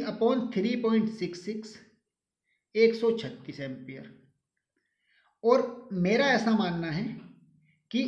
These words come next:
एक सौ छत्तीस एम्पियर तक अगर आप रहने दें तो काम चल जाएगा, कोई इशू नहीं है। लेकिन तब भी आप हो सके तो जहाँ तक ये लाइन खींच रखी है, आप प्लीज यहाँ तक याद कर लीजिएगा, ठीक है, क्योंकि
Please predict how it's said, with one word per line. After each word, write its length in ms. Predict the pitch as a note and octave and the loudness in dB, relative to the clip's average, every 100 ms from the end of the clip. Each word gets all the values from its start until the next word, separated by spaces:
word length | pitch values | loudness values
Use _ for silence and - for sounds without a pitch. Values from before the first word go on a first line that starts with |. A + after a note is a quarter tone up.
| - - - - | -4 -16 -16 -4
एक 160 | G#3+ A3 | -2 0
सौ 120 | C4+ | -2
छत्तीस 480 | - F#3+ - C4 A#3+ | 0 -4 -4 -4 -2
एम्पियर 300 | A3 G3 A3+ | 0 2 2
तक 120 | A#3+ | 2
अगर 180 | A3+ A#3 | -2 0
आप 120 | A#3 | -2
रहने 320 | G3 E3 F#3 G3 | 0 -2 -2 -2
दें 460 | A3 - - - | -4 -6 -14 -14
तो 80 | - | -8
काम 240 | A3+ A3 A3+ | -2 -2 2
चल 220 | A3+ F#3 | 2 4
जाएगा, 220 | D#3 G#3 | 2 0
कोई 260 | A3 F#3 D#3 | -2 0 0
इशू 200 | - C3+ | -2 -10
नहीं 160 | A2+ - | -10 -12
है। 160 | - - E3 | -16 -16 -8
लेकिन 260 | G#3 A3+ | -2 0
तब 140 | G#3 E3+ | 0 0
भी 160 | A#3+ | 0
आप 160 | B3+ E3+ | 0 0
हो 100 | F#3+ | -4
सके 240 | G#3 G3+ A3+ - - - - | -2 -2 -2 -4 -14 -18 -6
तो 80 | |
जहाँ 240 | G3+ F3+ F#3+ | -2 -2 -2
तक 120 | A#3 | -2
ये 120 | C4 | -2
लाइन 360 | A#3+ F3 G3 A#3 | 0 0 2 0
खींच 240 | F#3+ F#3 | 0 -2
रखी 280 | F3 D3+ D#3 | -4 -4 -4
है, 120 | F3 - - - _ _ _ _ _ F3+ | -4 -8 -16 -20 _ _ _ _ _ -8
आप 240 | A3 A3 | -6 -4
प्लीज 260 | A#3+ B3+ G3+ | -2 -2 -2
यहाँ 280 | E3+ G3 G#3 | -2 -4 -4
तक 120 | A3 | -2
याद 220 | G#3 F3+ D#3 | 0 -2 -6
कर 120 | A#2+ | -10
लीजिएगा, 460 | A#2 A2+ A2 - - _ _ _ _ _ _ _ _ _ _ _ | -12 -16 -16 -20 -20 _ _ _ _ _ _ _ _ _ _ _
ठीक 180 | A3+ C4 | -6 -2
है, 80 | A3+ - - - _ _ _ _ - | -2 -4 -16 -20 _ _ _ _ 2
क्योंकि 380 | A3 A3+ C#4+ | 4 4 2